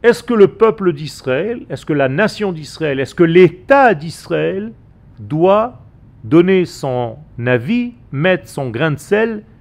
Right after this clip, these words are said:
dans ce qui se passe dans le monde ? Alors la réponse est que c'est le but. Le peuple d'Israël est revenu sur sa terre pour un but bien précis, c'est-à-dire pour donner son avis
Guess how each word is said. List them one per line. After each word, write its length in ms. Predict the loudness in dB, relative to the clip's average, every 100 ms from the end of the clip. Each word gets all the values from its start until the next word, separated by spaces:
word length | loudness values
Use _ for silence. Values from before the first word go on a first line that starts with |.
| -20 -20 -20 -20 -6
dans 200 | -2 -2
ce 120 | -4
qui 120 | -16
se 120 | -14
passe 280 | -4 -4 -2
dans 100 | -4
le 120 | -4
monde ? 320 | -6 -8 -12 -20 -20 -20 -20 -18 -6
Alors 180 | -2 0
la 100 | 2
réponse 500 | 0 0 -6 -4 -6
est 120 | -4
que 300 | -4 -4 -6 -14 -20 -16
c'est 220 | 0 4
le 120 | 4
but. 440 | 4 0 0 -10 -20 -20 -20 -20 -20 -20 -20 -20 -20 _
Le 120 | -2 2
peuple 260 | 4 4
d'Israël 500 | 2 -10 -2 0 0 -2
est 100 | -4
revenu 480 | 0 0 0 -4
sur 220 | -4 -6 -4
sa 140 | -6
terre 340 | -4 -8 -8 -12
pour 360 | -10 -10 -6
un 120 | -2 0
but 380 | 0 -4 -6
bien 320 | -18 -10 -8 -6
précis, 460 | -6 -6 -6 -14 -14 -20 -20 -20 -20 -16
c'est-à-dire 520 | -8 -4 -2 -2 -6
pour 260 | -8 -8 -6
donner 320 | -2 -2 -2
son 360 | -6 -6 -6 -2
avis 460 | -2 -2 -4 -4